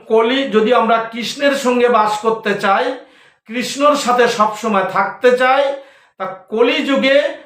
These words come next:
কৃষ্ণ কিভাবে আছেন, অবতার করেছেন? যা কলিযুগে নাম রূপে কৃষ্ণ অবতার, আর সেই নাম হইতে হয়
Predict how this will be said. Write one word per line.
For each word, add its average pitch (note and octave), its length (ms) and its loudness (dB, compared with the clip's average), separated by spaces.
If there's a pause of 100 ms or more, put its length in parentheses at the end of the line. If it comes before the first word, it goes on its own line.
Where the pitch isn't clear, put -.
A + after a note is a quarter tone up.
(180)
কৃষ্ণ A3+ 420 0
কিভাবে B3 460 2
আছেন, C#4 340 -2
অবতার C#4 400 2
করেছেন? C#4+ 500 0 (240)
যা G#3 160 -2
কলিযুগে B3+ 760 0
নাম B3 380 2
রূপে B3+ 400 -2
কৃষ্ণ B3+ 600 -2
অবতার, A3+ 880 2 (240)
আর - 160 -2
সেই A3+ 380 0
নাম C#4 380 2
হইতে A3 500 -2
হয় A#3 420 2